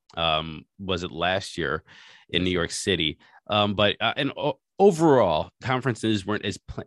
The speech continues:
aren't as plentiful, and they're starting to come back, and people are, are crypto advocates and, and hobbyists and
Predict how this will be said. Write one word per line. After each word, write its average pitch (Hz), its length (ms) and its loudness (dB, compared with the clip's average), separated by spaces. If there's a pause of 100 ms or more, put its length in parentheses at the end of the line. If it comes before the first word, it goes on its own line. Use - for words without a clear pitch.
(100)
aren't 101 180 2
as 95 140 -4
plentiful, 90 480 -2
and 90 120 -4
they're 87 140 -4
starting 113 300 -8
to 107 60 -6
come 101 200 -4
back, 87 300 0
and 85 120 -6
people 107 360 -4
are, 90 420 0
are 92 140 -6
crypto 104 500 -2 (240)
advocates 98 680 -4
and, 82 300 -6
and 82 300 -6
hobbyists 95 680 -2
and 82 240 -6